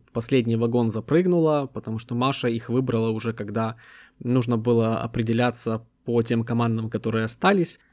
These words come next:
По фестивалю было видно, что команда явно, ну, не готова к сезону, хотя я всё-таки вспоминал, э, команду «Два капитана», помните, которые тоже в последний момент попали в сезон,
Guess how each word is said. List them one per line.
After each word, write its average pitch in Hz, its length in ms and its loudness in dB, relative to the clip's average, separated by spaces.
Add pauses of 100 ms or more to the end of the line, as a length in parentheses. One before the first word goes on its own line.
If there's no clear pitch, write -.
(240)
По 208 200 6
фестивалю 202 500 4
было 156 260 4
видно, 151 320 0
что 127 720 2 (100)
команда 151 380 2
явно, 135 380 2
ну, 135 160 0
не 151 120 2
готова 156 400 4
к - 80 -10
сезону, 143 960 2 (100)
хотя 147 280 0
я 135 220 2
всё-таки - 340 -6
вспоминал, 123 680 -2 (440)
э, 110 260 -6
команду 123 420 0
«Два 117 200 0
капитана», 170 600 0
помните, 156 400 -2
которые 117 480 0
тоже 147 560 0 (340)
в - 80 -20
последний 120 440 0
момент 123 340 0
попали 110 340 -4
в - 100 -10
сезон, 156 520 0